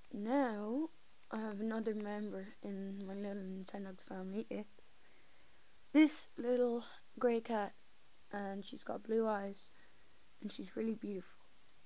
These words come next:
Come here. Ah, she always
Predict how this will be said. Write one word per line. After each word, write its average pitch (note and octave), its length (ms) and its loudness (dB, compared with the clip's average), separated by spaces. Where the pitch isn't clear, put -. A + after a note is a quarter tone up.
Come D4+ 160 12
here. A#3+ 160 6
Ah, - 260 2
she A#3 420 0
always A#3 460 4